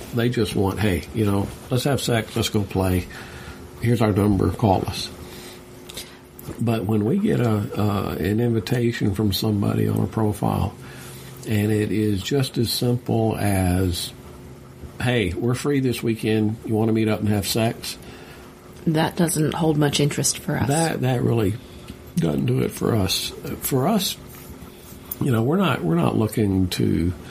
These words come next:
Speaker 1: uh, you know, not everybody that we play with has to become a best friend. But typically, if we don't like somebody,
Speaker 2: If we wouldn't want to go and hang out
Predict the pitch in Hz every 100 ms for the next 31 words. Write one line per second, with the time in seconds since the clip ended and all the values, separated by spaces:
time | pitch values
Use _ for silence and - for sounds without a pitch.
0 | - - - - - - 101 57 58 -
1 | - 104 - - - - - - 135 127
2 | 117 - 131 180 175 135 139 117 120 107
3 | 98 92 87 - 113 95 85 101 90 85
4 | - 78 87 85 73 78 - - 73 64
5 | - - - - - - - - - -
6 | - - - - - - 101 113 - 196
7 | 202 151 127 120 101 107 135 190 165 120
8 | 90 82 98 - - 127 120 123 127 143
9 | - - - - - - - - - 196
10 | 190 214 220 226 196 - 170 - 175 165
11 | 160 156 156 165 - - - - - -
12 | - 180 156 151 147 147 147 - - -
13 | - - - - - - - 196 180 170
14 | 160 151